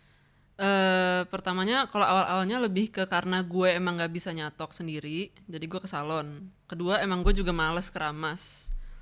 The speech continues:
Eh, extreme case, waktu itu gue sempet kayak ada studi program ke luar negeri, saking gue takutnya gue nggak bisa nyatok,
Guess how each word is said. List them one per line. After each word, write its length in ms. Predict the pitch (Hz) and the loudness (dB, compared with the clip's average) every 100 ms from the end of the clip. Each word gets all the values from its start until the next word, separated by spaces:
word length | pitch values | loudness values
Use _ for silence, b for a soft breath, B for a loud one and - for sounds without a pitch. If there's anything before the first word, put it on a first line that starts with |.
| - - - - _ _ _ _ _ _ | -18 -20 -20 -20 _ _ _ _ _ _
Eh, 520 | - 185 180 175 170 165 - _ | 0 2 4 4 2 0 -6 _
extreme 440 | 202 - 220 208 | -4 0 2 4
case, 320 | 202 208 285 277 | 4 2 2 0
waktu 180 | 202 | -4
itu 120 | 208 254 | -2 -2
gue 200 | 220 269 | 4 4
sempet 320 | 247 214 202 | 4 -2 -6
kayak 380 | - 190 180 170 | 0 2 4 2
ada 360 | - 175 175 170 165 - _ _ | 0 0 2 2 0 -6 _ _
studi 400 | - 196 185 185 | -8 -4 -2 -2
program 400 | 180 180 175 175 | -2 -2 0 0
ke 80 | 175 | -2
luar 140 | 170 | -6
negeri, 420 | 170 165 190 220 - _ _ | -6 -4 -6 -6 -14 _ _
saking 540 | - 220 - 254 233 | 0 0 2 4 4
gue 200 | 220 214 | 4 4
takutnya 460 | 220 196 220 - 214 | 4 2 0 -4 -2
gue 140 | 190 196 | 2 2
nggak 180 | 190 | 2
bisa 120 | 185 190 | 0 0
nyatok, 380 | 240 - 160 | 0 -2 -4